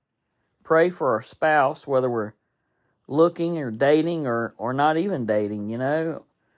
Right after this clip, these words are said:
Pray that God puts us the right person in our lives, but a lot of us are already there.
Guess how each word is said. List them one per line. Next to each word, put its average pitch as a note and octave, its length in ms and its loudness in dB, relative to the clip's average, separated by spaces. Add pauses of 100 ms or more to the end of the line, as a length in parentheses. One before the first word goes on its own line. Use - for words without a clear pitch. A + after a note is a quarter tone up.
(340)
Pray F3 300 4
that D3 140 -10
God D#3 240 2
puts - 240 -4
us C3+ 200 -4
the C#3 120 -8
right C#3+ 260 2
person D#3 460 -4
in B2 100 -8
our B2 140 -4
lives, C3 460 -4
but D#3 500 2 (2750)
a A#2 60 -8
lot C3+ 220 6
of A#2+ 140 2
us A2 140 -8
are A2+ 160 2
already G#2 300 0
there. F#2+ 380 -6